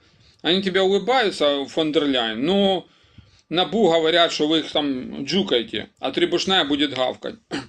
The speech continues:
Э, набу пошло с атакой на окружение Зеленского, это в-, возбуждено уголовное дело против Чернышова и т.д. и т.п.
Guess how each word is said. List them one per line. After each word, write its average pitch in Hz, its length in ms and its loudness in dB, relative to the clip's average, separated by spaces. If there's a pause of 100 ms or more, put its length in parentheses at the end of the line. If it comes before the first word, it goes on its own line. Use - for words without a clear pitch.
(1500)
Э, 127 240 2
набу 170 280 2
пошло 165 300 0
с 165 100 -8
атакой 156 400 2
на 147 140 0
окружение 143 460 0
Зеленского, 185 580 0
это 135 260 2
в-, 139 600 0
возбуждено 147 560 0
уголовное 139 300 0
дело 131 280 0 (640)
против 151 320 0
Чернышова 160 760 2
и 139 80 2
т.д. 151 320 0
и 139 60 -4
т.п. - 400 -4